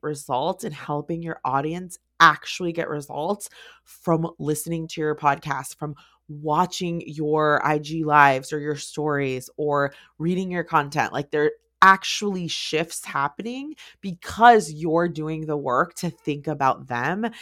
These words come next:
and really think about their biggest challenges and why things are difficult for them getting to the result. Like, when you're thinking about that more,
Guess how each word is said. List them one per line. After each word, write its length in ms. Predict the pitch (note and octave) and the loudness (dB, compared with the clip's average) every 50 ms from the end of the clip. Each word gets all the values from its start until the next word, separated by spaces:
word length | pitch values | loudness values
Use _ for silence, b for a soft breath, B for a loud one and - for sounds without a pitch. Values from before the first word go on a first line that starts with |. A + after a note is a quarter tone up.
| B B B B | B B B B
and 100 | D#3 D3+ | -8 -2
really 220 | D3+ E3+ F3 F3 | 0 2 2 2
think 300 | E3+ E3+ - E3 D#3 - | 0 -2 -4 -6 -4 -4
about 260 | E3+ D3+ D#3 C#3 - - | 0 4 4 4 4 2
their 140 | D3 C#3 | -6 -6
biggest 500 | C#3 - - D3+ D3 D3+ D3+ C#3 - - | -6 -2 0 0 0 0 -2 -6 -6 -12
challenges 760 | - - - C3 B2 A#2+ B2+ D3+ E3+ F3+ E3+ A3 A3+ A3+ A3+ A3+ | -16 -14 -6 -4 -2 -2 -2 -2 -4 -6 -4 -2 0 0 0 -2
and 400 | - D#3+ D#3 D3 C#3 C3+ C3 C3 | -4 -6 -6 -6 -8 -12 -14 -6
why 640 | C3 D3 C#3+ C3+ C#3 C#3+ D#3 F#3+ A3 B3 B3+ B3 A#3 b b b b b | 2 8 10 12 12 12 12 10 8 6 2 0 -2 b b b b b
things 320 | _ - D#3+ D#3 D#3 D3 D#3 | _ -6 -6 -6 -6 -6 -6
are 100 | D3 C#3+ | -6 -4
difficult 460 | C3+ C#3 C#3 - C#3+ C3+ C#3+ - - | -4 -6 -4 -4 -2 -2 -2 -4 -4
for 140 | - C#3+ C3+ | -6 -6 -4
them 220 | C3 A#2+ B2 B2+ | -4 -6 -6 -6
getting 280 | - A#2+ A2+ A#2 A#2 B2 | -6 -6 -6 -6 -8 -12
to 120 | - B2 | -14 -12
the 100 | A#2+ A#2 | -10 -8
result. 420 | G2+ G#2+ G#2+ - - - - _ _ _ - | -8 -8 -10 -10 -14 -16 -16 _ _ _ -10
Like, 120 | D3 - - | -10 -4 -4
when 140 | E3+ E3+ E3 | -4 -4 -2
you're 360 | D#3+ E3+ F3+ G3+ B3 C#4+ E4 | -2 2 2 2 4 2 0
thinking 360 | - A3 G3 E3+ G3 F#3 F#3+ | -2 -4 -6 -6 -6 -6 -6
about 280 | F3+ F3 D#3 E3 - - | 0 2 2 2 4 2
that 200 | D3 C#3 - C#3 | 2 2 2 -2
more, 440 | C3+ B2+ C3 C#3+ E3 F#3+ G#3 G#3 | -8 -6 -2 0 2 2 0 0